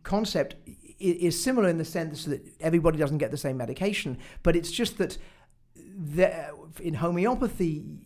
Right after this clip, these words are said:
you fundamentally don't have the same type of people. It's why it's very difficult to do any randomized controlled studies, because every single person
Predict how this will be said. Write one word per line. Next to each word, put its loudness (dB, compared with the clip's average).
you -2
fundamentally 2
don't 2
have -4
the -8
same -4
type -6
of -10
people. 0
It's -6
why 0
it's -6
very 4
difficult -4
to -10
do -4
any -2
randomized -2
controlled -6
studies, -6
because -6
every 2
single -2
person -4